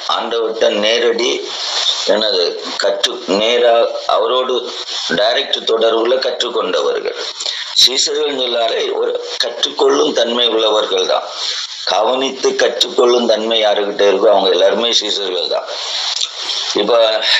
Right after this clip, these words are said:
நான் ஆண்டவர், ஆண்டவர் உங்கள்ட்ட சொன்னது என்னது? அஹ், நீங்க போய் என்ன செய்யுங்க?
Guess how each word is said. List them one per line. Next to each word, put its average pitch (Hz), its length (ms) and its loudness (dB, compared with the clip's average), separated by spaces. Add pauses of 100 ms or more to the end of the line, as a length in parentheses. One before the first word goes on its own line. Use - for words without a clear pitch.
(200)
நான் 104 120 -2
ஆண்டவர், 120 480 0 (200)
ஆண்டவர் 120 400 -2
உங்கள்ட்ட 117 440 -2
சொன்னது 107 420 -2
என்னது? 98 480 -4 (760)
அஹ், 110 160 2
நீங்க 113 280 -2
போய் 117 220 -2
என்ன 113 140 -2
செய்யுங்க? 87 400 -4